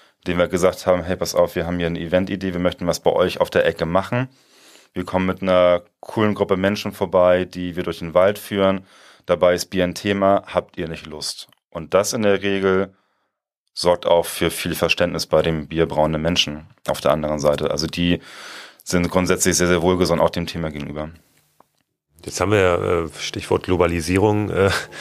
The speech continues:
Speaker 2: haben wir in Deutschland überhaupt viele lokale Biere? Also kann man das, kann man das so sagen? Ich meine, ihr seid da drin in der Szene. Gibt's in anderen Ländern, gibt's da mehr lokale Biere? Oder wie, ich meine, wir sind ja nun das, nicht, ich weiß nicht, das, sind wir das Bierland eigentlich?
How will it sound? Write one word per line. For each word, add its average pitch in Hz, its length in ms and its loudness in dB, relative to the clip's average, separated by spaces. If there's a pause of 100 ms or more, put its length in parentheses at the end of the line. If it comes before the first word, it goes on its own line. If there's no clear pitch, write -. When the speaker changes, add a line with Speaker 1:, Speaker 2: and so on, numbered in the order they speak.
(520)
Speaker 2:
haben 101 260 2
wir 120 60 6
in 120 80 4
Deutschland 113 400 4
überhaupt 117 400 2
viele 127 240 -2
lokale 107 480 0
Biere? 139 360 -4
Also 92 180 0
kann 107 160 0
man 110 100 4
das, - 380 0 (560)
kann 107 120 -8
man 110 80 0
das 101 140 0
so 101 60 -2
sagen? 98 260 2
Ich 104 60 -2
meine, 98 140 -4
ihr 98 100 -4
seid 101 180 0
da 98 180 4
drin 95 440 0 (100)
in - 140 -4
der 82 100 4
Szene. 80 460 2
Gibt's 87 180 -6
in 98 80 -2
anderen 92 300 0
Ländern, 98 260 0
gibt's - 240 -10
da 92 80 2
mehr 95 380 2
lokale 127 560 0
Biere? 131 480 -2
Oder - 180 -4
wie, 113 180 -12
ich - 120 -8
meine, 95 120 2
wir 98 80 2
sind 107 120 0
ja 104 80 4
nun 82 160 -4
das, - 260 -4 (380)
nicht, - 360 -12
ich - 240 -14
weiß 92 140 -4
nicht, - 180 -8
das, 101 140 0
sind 113 240 2
wir 139 80 4
das 117 220 -2
Bierland 143 420 0
eigentlich? - 320 -6